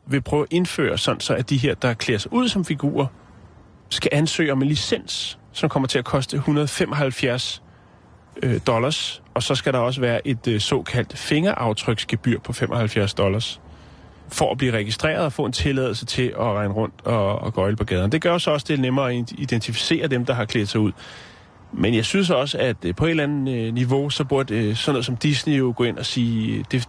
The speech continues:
det fungerer ikke. Jeg ved ikke, det kan man jo ikke gøre, fordi man kan jo købe de her dragter på nettet, men jeg ved ikke, hvor meget af det, der er god reklame. Nu har jeg selv været foran det kinesiske teater to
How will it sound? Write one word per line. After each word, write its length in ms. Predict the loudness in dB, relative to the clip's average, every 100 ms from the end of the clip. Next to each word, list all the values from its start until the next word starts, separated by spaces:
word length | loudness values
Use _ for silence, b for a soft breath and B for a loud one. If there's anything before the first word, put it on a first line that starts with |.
| -4
det 80 | -2
fungerer 500 | 0 0 0 0 -2
ikke. 160 | -2
Jeg 80 | 0
ved 80 | 2
ikke, 140 | 0
det 100 | 0
kan 100 | 0
man 60 | 2
jo 20 |
ikke 100 | 0
gøre, 180 | 0 0
fordi 180 | -2 0
man 120 | 0
kan 100 | 0
jo 40 |
købe 260 | 0 0 0
de 100 | 2
her 100 | -2
dragter 440 | 0 -2 0 -4 -4 B B B
på 100 | 2
nettet, 500 | 4 4 2 2 -2 B B B
men 220 | 0 2
jeg 160 | 2 2
ved 160 | 2 2
ikke, 220 | 0 -2 -2
hvor 140 | 0
meget 280 | 2 2 0
af 80 | 0
det, 140 | -2
der 60 | -2
er 40 |
god 240 | -2 -2
reklame. 260 | -2 0 0
Nu 60 | 2
har 20 |
jeg 80 | 0
selv 260 | 0 -2 2
været 200 | 2 2
foran 200 | -2 -2
det 80 |
kinesiske 460 | -2 -2 0 -4 -6
teater 420 | -2 -2 0 -4 -4 -4
to 160 | -2